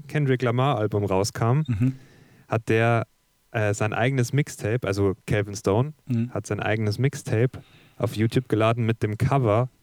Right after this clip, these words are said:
Speaker 1: von dem Kendrick-Album und hat's auch so betitelt.
Speaker 2: <laughs>
Speaker 1: Hat also damals, äh, Clickbait betrieben,
Speaker 2: Ja.
Speaker 1: was, äh, heute unter Clickbait
Speaker 2: Ja,
Speaker 1: irgendwie
Speaker 2: klar.
Speaker 1: läuft. Ähm, und ich war irgendwie auf YouTube und wollte irgendwie, die,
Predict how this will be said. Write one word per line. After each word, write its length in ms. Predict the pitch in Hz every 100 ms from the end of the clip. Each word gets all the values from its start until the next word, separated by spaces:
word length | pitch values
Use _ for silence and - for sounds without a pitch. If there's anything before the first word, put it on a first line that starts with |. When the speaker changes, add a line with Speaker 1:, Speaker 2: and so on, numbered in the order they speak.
| _ -
Speaker 1:
von 240 | 123 113
dem 120 | 107
Kendrick-Album 760 | 110 131 123 92 - 95 95 87
und 140 | 101
hat's 160 | 107 -
auch 100 | 101
so 140 | -
betitelt. 500 | 104 107 131 139 139 -
Speaker 2:
<laughs> 380 | - - 127
Speaker 1:
Hat 140 | 104 98
also 180 | 113 117
damals, 500 | 117 131 143 156 -
äh, 340 | - 110 101 98 - _ -
Clickbait 540 | - 160 - 104 101 -
betrieben, 420 | 113 - 101 87 92
Speaker 2:
Ja. 80 |
Speaker 1:
was, 160 | 120 110
äh, 100 | -
heute 260 | 98 120 117
unter 180 | 104 104
Clickbait 480 | - 151 - 95 113
Speaker 2:
Ja, 120 | 127
Speaker 1:
irgendwie 120 | 110 92
Speaker 2:
klar. 240 | 131 113
Speaker 1:
läuft. 260 | 98 87 - - - - - - 107 -
Ähm, 420 | 110 107 104 107 - - -
und 260 | 127 120 - _ _ _ _ _ _
ich 240 | 127 131 113
war 160 | 117
irgendwie 200 | 120 120
auf 60 | 113
YouTube 380 | 123 135 175 139
und 160 | 120
wollte 160 | 117 110
irgendwie, 180 | 113
die, 100 | 110